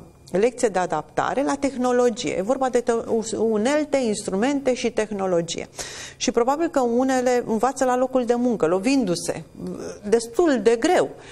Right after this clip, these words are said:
de niște lucruri, pentru că nu le stăpânesc, că nu ține de profesia lor.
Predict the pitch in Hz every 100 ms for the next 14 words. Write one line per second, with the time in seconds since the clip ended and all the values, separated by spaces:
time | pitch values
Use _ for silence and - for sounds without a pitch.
0 | - - 196 254 233 226 - 214 196 160
1 | - - - 254 262 254 247 240 240 240
2 | 233 226 240 240 233 156 170 - 247 240
3 | 233 240 233 233 233 233 240 233 233 226
4 | 180